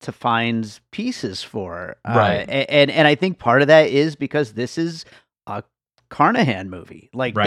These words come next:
Speaker 1: that, <laughs> that's what it is through and through. It's, it's a Joe Carnahan movie.
Speaker 2: Yeah, and, and, like, he's, he's just somebody who, like, for the people who make movies, who, especially the people who self-finance movies, you know, like,
Speaker 1: Mm.
Speaker 2: people like me,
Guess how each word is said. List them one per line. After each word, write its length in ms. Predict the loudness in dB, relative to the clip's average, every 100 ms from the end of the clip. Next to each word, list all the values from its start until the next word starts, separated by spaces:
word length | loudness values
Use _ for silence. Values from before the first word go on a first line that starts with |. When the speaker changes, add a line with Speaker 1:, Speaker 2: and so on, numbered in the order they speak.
| 2
Speaker 1:
that, 40 | 0
<laughs> 60 | -2
that's 320 | 0 0 0
what 220 | 2 4
it 100 | 4
is 300 | 6 4 2 -6 -6
through 180 | 0
and 140 | 0 2
through. 360 | 4 4 2
It's, 180 | -4 -6
it's 200 | -6 -4
a 60 | -4
Joe 260 | -2 -4
Carnahan 520 | -2 -2 -2 -4 -6 -10
movie. 340 | -16 -18 -20 _ _ _ -6
Speaker 2:
Yeah, 280 | -2 -2 -2
and, 180 | -4 -2
and, 220 | -2 2
like, 180 | 0 -2
he's, 460 | -4 -2 0 -2 -4
he's 300 | -2 -2 -2
just 240 | -4 -2
somebody 540 | -4 -2 0 -2 -4
who, 380 | -6 -6 -6 -6
like, 420 | -8 -6 -6 -8 _ _ _ _ _ _ _ _ _ -20
for 320 | -20 -2 0 2
the 140 | -2
people 360 | -2 -4 -2 -4
who 200 | -2 -2
make 380 | -2 -4 -6
movies, 640 | -6 -4 -2 -2 -4 -6 -10
who, 280 | -10 -8 -6
especially 480 | -6 -2 -2 -2 -8
the 80 |
people 220 | -8 -8 -8
who 60 |
self-finance 920 | -8 -6 -6 -6 -6 -4 -4 -6 -10 -12
movies, 500 | -12 -12 -16 -16 -8
you 100 | -6
know, 160 | -6
like, 140 | -6 -6
Speaker 1:
Mm. 80 | -6
Speaker 2:
people 180 | -6
like 180 | -8 -6
me, 340 | -6 -4 -6